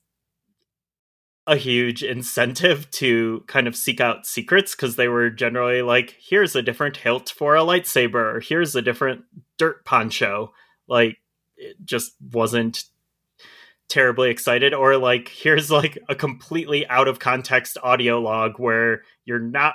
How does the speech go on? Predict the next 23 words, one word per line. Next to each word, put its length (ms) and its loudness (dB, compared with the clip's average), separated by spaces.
really 460 -2
going 200 0
to 80 -2
understand 640 0
anything 400 -6
that's 180 -6
happening 440 -4
<laughs> 0 -
here, 360 -2
um, 520 2
'cause 180 -4
you, 180 2
like, 220 -4
missed 420 2
an-, 280 0
another 380 2
one, 500 0
you 80 -4
know, 120 2
four 360 4
hours 380 -4
ago. 380 -6
Um, 640 2